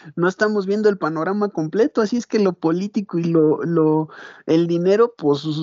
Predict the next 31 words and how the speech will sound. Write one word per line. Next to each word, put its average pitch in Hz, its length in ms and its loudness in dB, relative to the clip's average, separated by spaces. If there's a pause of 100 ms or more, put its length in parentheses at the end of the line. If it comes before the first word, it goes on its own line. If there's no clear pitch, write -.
(220)
es 190 200 2
la 202 80 2
parte 202 420 -4
más 202 240 -2
importante, 214 640 0
porque 180 340 -4
sin 185 300 -2
eso, 254 240 0
pues, 185 260 0
no 208 100 4
hay 220 140 2
espectáculo. 220 800 0
Y 175 120 0
además 190 340 0
les 214 140 -2
pongo 214 280 0
otra 185 240 -4
cosa: 240 380 -4 (320)
el 170 200 2
dueño 233 340 0
es 233 260 -8
Liberty 208 580 0
Media, 226 560 -2 (380)
el 165 200 0
piloto 196 560 0
más 214 280 -2
reconocido 202 640 0
en 196 140 2
Indy 233 440 2 (360)
es 175 180 0
Pato, 240 640 -2